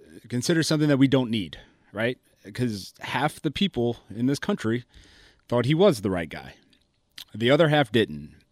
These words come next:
The other half happens to control those media outlets and those social media outlets and things like that, and said his word does not need to be there. That's scary. So, I mean, deplatforming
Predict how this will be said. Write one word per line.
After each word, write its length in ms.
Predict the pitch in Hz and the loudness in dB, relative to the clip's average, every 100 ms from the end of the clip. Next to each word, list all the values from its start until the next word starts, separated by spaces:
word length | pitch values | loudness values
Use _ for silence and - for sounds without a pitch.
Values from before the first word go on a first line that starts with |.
| _ _ - | _ _ -14
The 160 | 107 110 | -6 -2
other 180 | 147 | 0
half 220 | 120 113 113 | 0 0 0
happens 300 | 113 110 - | -2 -2 -6
to 40 | |
control 540 | 110 95 - 135 110 | -8 -4 0 2 2
those 200 | 101 104 | 0 -4
media 360 | 104 107 110 110 | -2 0 0 0
outlets 500 | 87 107 113 123 - | -2 -6 -6 -10 -8
and 160 | 104 98 | -6 -6
those 120 | 98 | -4
social 280 | 110 104 117 | -4 -2 -2
media 240 | 107 107 | -2 -2
outlets 340 | 101 110 120 | -4 -6 -8
and 120 | 98 92 | -10 -8
things 180 | 110 | -6
like 160 | 110 104 | -6 -4
that, 300 | 165 139 - _ _ - - _ _ - | -4 -4 -6 _ _ -20 -20 _ _ -10
and 200 | 123 120 | -6 -2
said 180 | 127 113 | 0 0
his 180 | 135 | -2
word 360 | 123 123 123 120 | 0 2 2 2
does 120 | 110 | -2
not 140 | 113 113 | -2 -2
need 220 | 110 101 | -2 -4
to 80 | 104 | -4
be 180 | 104 | -4
there. 300 | 95 73 67 - _ _ _ _ _ _ - | -4 -6 -14 -20 _ _ _ _ _ _ -10
That's 160 | 170 | -8
scary. 480 | - 120 107 78 - _ _ _ _ _ _ _ - | 0 2 2 0 -10 _ _ _ _ _ _ _ -12
So, 360 | - 117 113 | -4 -4 -4
I 80 | 101 | -4
mean, 240 | 123 113 101 | -4 -4 -4
deplatforming 920 | 139 190 - 135 151 160 165 160 156 | -2 -2 -2 -4 -2 -4 -2 -2 -4